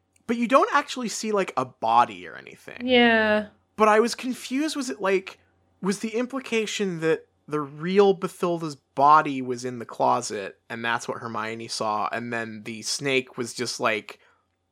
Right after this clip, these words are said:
Speaker 1: po-, snake polyjuiced <laughs> or something?
Speaker 2: Maybe.
Speaker 1: I, c-, I was a little unclear on, like, what the actual mechanics of that were, and I wonder if there was a shot that we missed because they needed to make it a kids' movie, right?
Speaker 2: I wonder. Actually, like,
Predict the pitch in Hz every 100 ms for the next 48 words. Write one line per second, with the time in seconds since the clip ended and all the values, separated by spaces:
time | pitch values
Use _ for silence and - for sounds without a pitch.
0 | _ _ _ _ _ _ _ - - -
1 | - 127 123 - - 104 117 131 131 143
2 | 143 - - - 254 202 - 202 190 226
3 | 294 359 226 180 180 190 - - _ _
4 | _ 165 185 226 - 220 247 240 220 220
5 | 240 269 285 269 240 220 196 - 190 175
6 | 156 143 139 143 139 143 127 123 - 135
7 | 127 - 113 110 98 95 95 90 - 95
8 | 78 120 127 135 131 165 180 143 120 127
9 | - - _ _ - 127 117 127 117 -
10 | 131 131 - - 120 113 113 113 - -
11 | - 117 143 123 110 107 107 107 98 98
12 | 113 101 104 107 - _ 110 101 82 -
13 | 71 - 57 57 - - 104 196 214 349
14 | 508 269 247 285 220 - 359 - 415 320
15 | 339 339